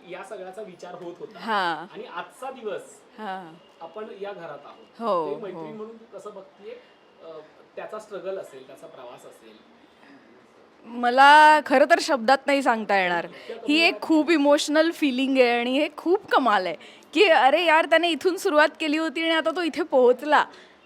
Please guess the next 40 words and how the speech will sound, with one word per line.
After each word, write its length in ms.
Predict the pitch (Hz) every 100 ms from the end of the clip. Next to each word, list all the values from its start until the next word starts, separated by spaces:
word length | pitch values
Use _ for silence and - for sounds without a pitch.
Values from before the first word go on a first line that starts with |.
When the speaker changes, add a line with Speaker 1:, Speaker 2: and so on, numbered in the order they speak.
| - -
Speaker 2:
So, 180 | 247 254
नक्कीच, 460 | 254 - 226 214 185
नक्कीच. 360 | 196 - 208
कौतुक 360 | - 294 330 302
आहे. 80 | 277
आणि 100 | 269
जसं 220 | 269 330
मी 80 | 359
म्हटलं, 440 | 339 277 254 233
मी 140 | 269 285
त्याच्याकडून 420 | 262 269 285 277
एकही 260 | 247 254
फोटो 280 | 277 226 247
बघितला 360 | 233 214 190 220
नव्हता 240 | 214 196
त्याच्या 240 | 190 180 180
घराचा 460 | 196 185 - 180 - - - - -
किंवा 160 | 254 254
त्याचा 180 | 254
व्हिडिओ 360 | 269 247 233 269
बघितला 380 | 269 262 240 240
नव्हता. 340 | 233 196 185 - - -
पण 160 | 269 277
जशी 220 | 285 330
मी 120 | 349
एंटर 300 | 359 294 330
झाले, 220 | 349 302
मी 100 | 339
प्रत्येक 420 | 381 311 - 359 294
गोष्ट 360 | 311 294 -
बारकाईने 500 | 339 285 277 302 294
बघितलं 280 | 285 269 269
की 60 | 269
त्याने 160 | 285
काय 180 | 285 240
काय 200 | 311 320
केलंय 600 | 254 269 254 254 240 226 - - -
आणि 180 | 254 269
जे 120 | 330
त्याचं 240 | 330 311